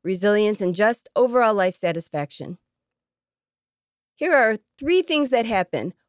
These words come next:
when you are making decisions based on your core values. Number one, you don't find yourself torn between things. Your values will choose for you. Number two,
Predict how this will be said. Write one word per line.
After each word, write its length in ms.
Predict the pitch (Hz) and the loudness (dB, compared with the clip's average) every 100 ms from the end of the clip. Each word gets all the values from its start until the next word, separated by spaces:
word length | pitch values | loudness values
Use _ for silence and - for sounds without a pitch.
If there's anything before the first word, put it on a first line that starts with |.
| - | -2
when 220 | 226 269 | 2 4
you 100 | 294 | 4
are 120 | 285 | 2
making 340 | 254 226 226 226 | 2 0 -2 -4
decisions 560 | 214 202 190 202 190 | -4 -4 -4 -4 -4
based 480 | 180 208 220 240 - | -2 0 2 0 -2
on 160 | 196 190 | 0 2
your 180 | 185 | 2
core 220 | 180 196 175 | 0 0 0
values. 640 | 160 143 135 - 190 - _ _ _ _ _ _ _ _ _ _ _ | 0 -2 -4 -8 -12 -20 _ _ _ _ _ _ _ _ _ _ _
Number 320 | 254 262 254 233 | -2 2 2 2
one, 360 | 175 98 185 - _ _ _ _ _ _ _ _ _ _ _ | 0 -4 -8 -16 _ _ _ _ _ _ _ _ _ _ _
you 80 | 269 | 2
don't 200 | 349 427 | 4 4
find 220 | 339 320 | 0 0
yourself 340 | 302 - 277 - | -2 0 0 0
torn 320 | 269 262 254 | -2 -2 -2
between 400 | 190 - 165 156 | -4 -4 -4 -4
things. 380 | 151 127 170 214 | -6 -8 -6 0
Your 140 | 220 | 0
values 580 | 202 240 269 269 220 202 | 2 4 4 2 0 -4
will 140 | 202 | -6
choose 340 | - 214 190 - | -6 -6 -6 -6
for 260 | - 196 | -4 -2
you. 300 | 170 104 165 - _ _ _ _ _ _ _ _ _ _ _ _ _ _ _ _ _ _ _ | 0 -4 -8 -14 _ _ _ _ _ _ _ _ _ _ _ _ _ _ _ _ _ _ _
Number 300 | 185 185 202 | -4 -2 -2
two, 440 | 208 - 285 180 | -4 -2 -2 -2